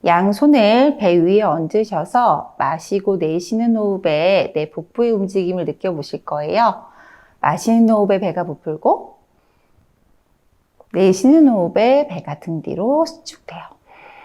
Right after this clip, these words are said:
두 호흡 더 마시고 천천히 내쉬고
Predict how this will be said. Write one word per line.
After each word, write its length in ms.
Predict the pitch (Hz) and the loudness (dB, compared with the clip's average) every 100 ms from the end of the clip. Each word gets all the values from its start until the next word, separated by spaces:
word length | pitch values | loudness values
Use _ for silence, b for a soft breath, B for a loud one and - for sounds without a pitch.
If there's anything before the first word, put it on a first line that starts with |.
| b b b b b b b b b b _ _ _ _ _ | b b b b b b b b b b _ _ _ _ _
두 160 | - | -6
호흡 360 | 170 165 165 - | 0 0 -2 -6
더 520 | 143 156 175 226 277 | 0 2 4 4 2
마시고 800 | 226 127 - - - - - - _ _ _ _ _ _ _ _ _ _ _ _ _ _ _ _ _ _ _ _ _ - | 2 0 -6 -12 -4 -4 -4 -20 _ _ _ _ _ _ _ _ _ _ _ _ _ _ _ _ _ _ _ _ _ -12
천천히 880 | 254 226 226 196 170 220 277 294 | 0 0 0 -2 2 4 4 4
내쉬고 640 | 277 160 143 - 165 - | 4 4 0 -4 -10 -12